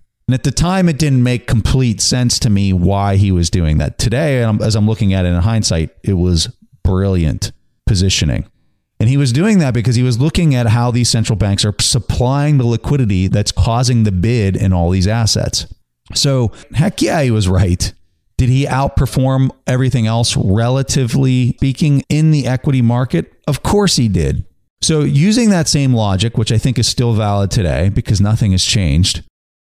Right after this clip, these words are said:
and I look at where we would see similar performance due to just aggressive expansion of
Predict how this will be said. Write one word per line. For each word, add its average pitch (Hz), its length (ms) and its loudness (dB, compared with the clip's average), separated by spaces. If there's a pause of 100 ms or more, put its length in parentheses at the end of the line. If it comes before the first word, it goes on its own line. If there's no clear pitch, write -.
(300)
and 113 160 0
I 113 120 0
look 139 320 0 (200)
at 123 520 -4 (120)
where 151 760 0 (140)
we 127 280 0
would 123 180 0
see 117 280 0
similar 120 420 0
performance 110 680 0
due 127 340 0
to 117 500 2 (180)
just 107 360 -2
aggressive 101 720 0
expansion 98 720 -2
of 90 460 0